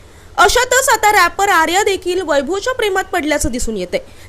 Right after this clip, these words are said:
त्यामुळे आर्याचा हार्टब्रेक होणार की वैभव तिचं प्रेम स्वीकारणार हे तर आपल्याला येणाऱ्या दिवसातच समजेल. बिग बॉस मराठीचा एक नवा प्रोमो प्रेक्षकांच्या भेटीला आलाय आणि या प्रोमोमध्ये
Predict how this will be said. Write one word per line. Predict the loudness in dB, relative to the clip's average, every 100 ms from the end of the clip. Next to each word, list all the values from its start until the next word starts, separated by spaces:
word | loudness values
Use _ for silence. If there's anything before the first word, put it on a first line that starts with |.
| 0
त्यामुळे | 2 2
आर्याचा | 2 2 4 2 2 0
हार्टब्रेक | 2 2 2 2 0 0
होणार | 0 2 2
की | -2 -14 2 6 6
वैभव | 6 4
तिचं | 4 4 2
प्रेम | 0 2 2
स्वीकारणार | 2 2 4 2 2 2 0
हे | -2 -4
तर | -2
आपल्याला | -2 0 0 2 2
येणाऱ्या | 2 2 2 0
दिवसातच | 0 -2 -2 -2 -4
समजेल. | -4 -2 -6 -6 -20 -20 -20 -20 -10
बिग | 2 2 4
बॉस | 0 0
मराठीचा | 2 2 4 2 4 2
एक | 2
नवा | -2 0 0
प्रोमो | 0 -2 -2 -6
प्रेक्षकांच्या | -6 -6 -4 -4 -2 -2
भेटीला | -2 -4 -4 -4
आलाय | -4 -6 -8 -16 -4
आणि | 0 0
या | 0
प्रोमोमध्ये | 0 0 2 2 2 2 0